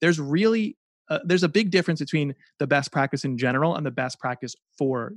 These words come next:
you. And so, you know, for two and a half years, I was railing against that problem.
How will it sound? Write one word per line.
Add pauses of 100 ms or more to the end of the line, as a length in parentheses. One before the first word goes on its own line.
(140)
you. (760)
And
so,
you
know,
for
two
and
a
half
years,
I
was
railing
against
that
problem.